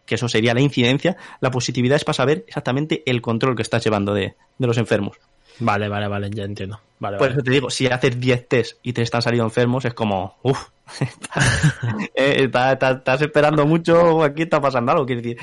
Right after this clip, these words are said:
Speaker 1: n-, n-, lo típico que van a la cola, ¿no? Esta gente para,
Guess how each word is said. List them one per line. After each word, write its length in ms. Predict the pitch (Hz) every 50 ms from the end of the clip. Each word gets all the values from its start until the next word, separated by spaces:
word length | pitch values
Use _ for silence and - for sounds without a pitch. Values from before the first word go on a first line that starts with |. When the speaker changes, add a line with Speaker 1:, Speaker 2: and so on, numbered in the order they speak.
| 170 165 123 -
Speaker 1:
n-, 420 | 135 123 123 127 127 123 127 - -
n-, 340 | - 135 135 131 131 123 -
lo 180 | 117 131 131 127
típico 340 | 127 151 160 175 165 175 156
que 120 | 160 160 143
van 220 | 143 147 147 147
a 60 | 139
la 140 | 135 127 120
cola, 340 | - 135 147 151 135 127 123
¿no? 320 | 123 135 139 135 131 131 127
Esta 220 | - - - 117
gente 200 | - 131 127 127
para, 380 | 117 123 117 117 113 110 110